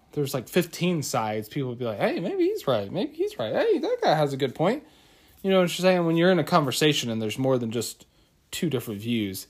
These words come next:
it's always a lot easier, actually. Um, so Thanos' plan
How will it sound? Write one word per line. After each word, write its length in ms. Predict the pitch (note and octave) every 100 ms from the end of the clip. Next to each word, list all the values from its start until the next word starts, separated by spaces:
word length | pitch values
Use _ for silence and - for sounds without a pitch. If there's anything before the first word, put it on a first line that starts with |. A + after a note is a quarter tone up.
| -
it's 120 | -
always 300 | F#4 G#3+ B2+
a 40 |
lot 180 | C#3+ -
easier, 420 | F#3 G#3+ A2+ F2+
actually. 480 | F2+ G2+ - G2 A2 - - - - _ _
Um, 500 | - C#3 C3+ B2+ B2 -
so 240 | - G#3
Thanos' 960 | D#3 C#4+ E4+ C4 C3 B2+ - - B2+ -
plan 540 | - F#3 G#2+ F#2+ A#2+